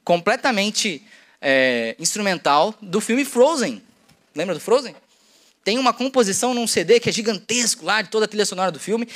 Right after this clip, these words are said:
E tinha uma composição lá que aquilo me fascinava. Ouvir as trompas, os trombones, uma orquestra tocando a música tema e ficar fazendo uma leitura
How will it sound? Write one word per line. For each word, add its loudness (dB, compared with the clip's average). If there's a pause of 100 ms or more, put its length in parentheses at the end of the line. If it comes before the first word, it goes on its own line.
(160)
E -6
tinha -2
uma 2
composição 0
lá 2
que -2
aquilo -2
me 0
fascinava. 0 (380)
Ouvir 4
as 0
trompas, 0
os 0
trombones, -4
uma 2
orquestra -2
tocando -4 (260)
a -2
música 0
tema -2
e 4
ficar -4
fazendo 0
uma 0
leitura 0